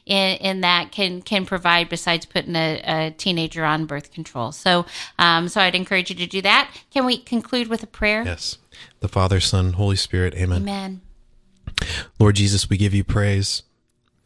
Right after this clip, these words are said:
Speaker 2: We, uh, pray especially, uh, today, this morning, for all, for all those who, um,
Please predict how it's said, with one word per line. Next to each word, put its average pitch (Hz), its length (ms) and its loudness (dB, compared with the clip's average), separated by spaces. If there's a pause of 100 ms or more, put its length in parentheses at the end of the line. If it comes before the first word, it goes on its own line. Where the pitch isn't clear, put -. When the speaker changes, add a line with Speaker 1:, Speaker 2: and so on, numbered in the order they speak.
(280)
Speaker 2:
We, 104 340 4 (440)
uh, 90 400 2
pray 131 160 6
especially, 98 720 0 (260)
uh, 90 240 2
today, 95 340 2
this 92 220 0
morning, 95 300 2
for 95 200 0
all, 95 340 2 (640)
for - 160 4
all 110 100 6
those 107 260 4
who, 95 260 0
um, 90 440 -2